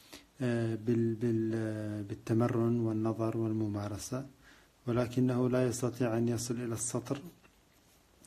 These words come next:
إلا بفكر ودراية وكثرة مشق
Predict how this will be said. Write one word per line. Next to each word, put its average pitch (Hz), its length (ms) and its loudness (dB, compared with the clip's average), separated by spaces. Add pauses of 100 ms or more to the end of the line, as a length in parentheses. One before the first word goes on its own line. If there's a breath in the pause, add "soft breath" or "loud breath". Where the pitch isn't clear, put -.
(220)
إلا 123 280 8
بفكر 117 640 0 (840 soft breath)
ودراية 120 680 4 (500)
وكثرة 117 500 -2 (100)
مشق - 560 0